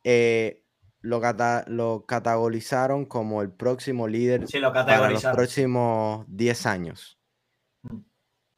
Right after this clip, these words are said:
Speaker 1: Pero yo siento que Pedri es ese jugador. Yo siento que Pedri es ese jugador. Eh, es verdad que Ansu Fati ha tenido ma-, eh, mala suerte con las lesiones y eso, pero desde que Pedri vuelve,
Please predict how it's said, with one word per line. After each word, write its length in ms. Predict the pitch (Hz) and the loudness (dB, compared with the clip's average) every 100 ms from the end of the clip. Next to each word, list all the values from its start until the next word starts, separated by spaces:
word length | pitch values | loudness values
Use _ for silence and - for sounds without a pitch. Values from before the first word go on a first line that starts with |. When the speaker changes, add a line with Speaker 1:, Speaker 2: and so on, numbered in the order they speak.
| _ | _
Speaker 1:
Pero 240 | 147 143 | 4 6
yo 180 | 139 175 | 6 4
siento 340 | 180 208 196 151 | 2 0 0 0
que 140 | 139 | 0
Pedri 440 | 127 190 175 143 | 2 2 2 0
es 100 | 160 | 0
ese 180 | 170 170 | -2 -4
jugador. 540 | 147 135 131 156 - _ _ _ _ _ _ - | -2 2 2 2 0 _ _ _ _ _ _ -10
Yo 180 | 107 139 | -4 -4
siento 360 | 180 170 156 | -2 -2 -2
que 140 | 127 120 | -2 0
Pedri 580 | 156 160 135 131 120 _ | 2 4 4 0 -2 _
es 160 | - 131 | -6 -4
ese 240 | 151 - | -4 -6
jugador. 680 | 127 127 117 113 139 143 - _ _ _ _ _ _ _ _ _ _ - | -4 2 4 4 4 2 -4 _ _ _ _ _ _ _ _ _ _ -6
Eh, 420 | 113 123 - _ | -2 -2 -2 _
es 140 | - 156 | -2 2
verdad 340 | 170 160 165 | 4 6 6
que 340 | 147 147 - _ | 4 0 -2 _
Ansu 260 | 131 143 143 | -4 -4 -2
Fati 260 | 147 135 | 0 0
ha 60 | 139 | 0
tenido 460 | 120 120 131 131 | 0 0 0 0
ma-, 480 | 120 113 117 127 127 | 0 -2 -2 0 -2
eh, 460 | - 110 107 101 95 | -4 -4 -2 -4 -4
mala 300 | 107 117 131 | -4 -4 -4
suerte 320 | 127 127 120 | -4 -4 -4
con 140 | 120 110 | -2 -4
las 100 | 110 | -4
lesiones 460 | 101 - 123 123 | -6 -6 -4 -4
y 40 | 117 | -4
eso, 300 | 123 135 127 _ _ - _ | -6 -10 -16 _ _ -20 _
pero 200 | 123 123 | 2 4
desde 260 | 127 127 117 | 4 0 0
que 140 | 127 | 0
Pedri 300 | 147 170 170 | 2 2 4
vuelve, 640 | 151 170 170 127 123 - | 4 6 6 2 -4 -6